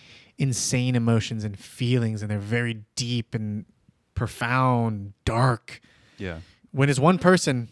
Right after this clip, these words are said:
Speaker 1: they channel that, and they, and, and maybe their outlet is to be creative, and it comes out with this insanely dark and just kinda just raw music.
Speaker 2: Yeah.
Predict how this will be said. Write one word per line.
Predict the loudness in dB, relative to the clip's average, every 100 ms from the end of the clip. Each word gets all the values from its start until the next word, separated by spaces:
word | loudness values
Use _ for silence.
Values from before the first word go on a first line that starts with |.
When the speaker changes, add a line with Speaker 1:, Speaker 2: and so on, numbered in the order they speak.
| -16 _ _ _ _ _ _ _ _ -4
Speaker 1:
they | -2
channel | 0 0 2 2
that, | 2 0
and | -6
they, | -10 -14 -12
and, | -10 -8 -8
and | -2
maybe | 0 2
their | 0 0
outlet | -4 -4 -10 0
is | 2 2 -2 -8 -14 _ _ _
to | -2
be | -2
creative, | -2 -2 0 0 0
and | -2 -6
it |
comes | -6 -4 -2
out | -2 -4
with | -8
this | -10 -10 _ _ _
insanely | -4 -4 -4 -6 -4 -2 -4 -6 -18 _ _ _ _ _ _ _ _ _ _ _ _ -20 -20 _ _ -6
dark | -2 -2 -4 -8
and | -10 -12 -16 _
just | -12 -10 -10 -14 -12
kinda | -10 -10 -12 _ _ _ _ _ _ _ -8
just | -6 -6 _ _ _ _
raw | -2 2 4 4 4 2 0 -8 _
music. | -4 2 2 2 0 -2 -4 -8
Speaker 2:
Yeah. | -4 -2